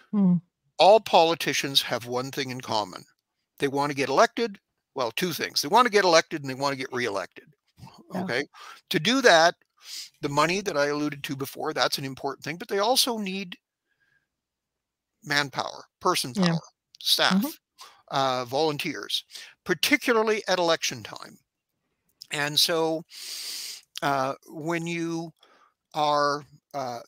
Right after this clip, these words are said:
Speaker 2: this is how you can really leverage your influence, okay? In twenty seventeen, uh,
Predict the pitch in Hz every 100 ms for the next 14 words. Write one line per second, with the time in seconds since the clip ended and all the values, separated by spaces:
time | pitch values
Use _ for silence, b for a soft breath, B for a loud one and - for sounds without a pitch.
0 | - 254 285 - 220 202 190 185 175 160
1 | 170 208 185 - _ _ _ _ _ _
2 | _ _ _ _ _ _ _ _ _ _
3 | _ _ 156 180 208 180 139 135 143 143
4 | 160 - 101 76 - - - _ - -
5 | - 139 - 143 233 B B B B _
6 | 180 180 185 185 _ _ _ _ - 214
7 | 247 - 220 202 196 - 214 135 113 190
8 | - _ _ _ B B B B B _
9 | - 139